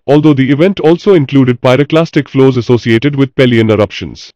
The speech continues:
Small earthquakes were felt for four days before the seventy-nine A D eruption, but the warnings were not recognized.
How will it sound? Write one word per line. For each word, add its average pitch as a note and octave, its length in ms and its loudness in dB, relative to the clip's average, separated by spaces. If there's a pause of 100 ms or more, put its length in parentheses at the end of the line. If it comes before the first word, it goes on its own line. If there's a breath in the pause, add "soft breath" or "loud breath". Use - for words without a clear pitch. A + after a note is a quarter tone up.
Small G3+ 400 0
earthquakes F3+ 480 0
were C#3 80 2
felt C#3+ 300 0
for B2+ 120 -4
four F#3 240 0
days D#3 240 2
before C3 280 0
the A#2 80 -2
seventy-nine D3+ 680 0
A A#2 140 2
D G#2+ 160 -2
eruption, G2 560 -4
but C3 120 0
the C3 80 0
warnings F3 400 0
were D3 140 2
not C#3+ 280 0
recognized. F#2+ 640 -4